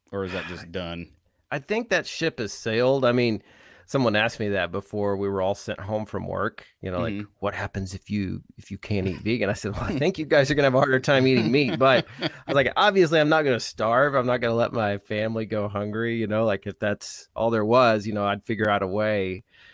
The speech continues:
Speaker 2: Um, but yeah, there was a time where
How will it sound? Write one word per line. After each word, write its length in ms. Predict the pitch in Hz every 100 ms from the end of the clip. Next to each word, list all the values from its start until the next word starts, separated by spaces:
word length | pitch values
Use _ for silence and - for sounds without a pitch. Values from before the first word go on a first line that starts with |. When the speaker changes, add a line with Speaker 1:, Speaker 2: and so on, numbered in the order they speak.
| - - -
Speaker 2:
Um, 460 | 95 90 87 87 _
but 140 | - 98
yeah, 140 | 143
there 160 | 160 143
was 140 | 117
a 60 | 107
time 400 | - 139 185 127
where 440 | 107 104 101 98